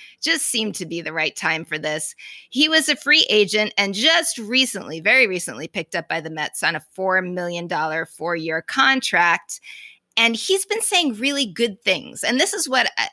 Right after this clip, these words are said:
also drew me to him, is he's been on social media a lot recently. I've noticed him being very excited about his new position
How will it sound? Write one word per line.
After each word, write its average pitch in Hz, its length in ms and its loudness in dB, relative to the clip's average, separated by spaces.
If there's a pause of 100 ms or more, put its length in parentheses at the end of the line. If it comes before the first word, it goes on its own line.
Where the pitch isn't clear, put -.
also 202 320 2
drew 165 200 -6
me 151 140 -6
to - 140 -6
him, 160 180 -6
is 165 160 -2
he's 202 220 -2
been 294 240 2
on 285 280 4
social 208 360 0
media 185 280 2
a 170 40 0
lot 170 260 4
recently. 151 480 -6
I've 156 140 -4
noticed 170 400 -2
him 160 300 -4 (480)
being 240 240 6
very 233 260 6
excited 165 640 0
about 160 300 0
his 156 160 -4
new 143 100 -6
position 113 560 -6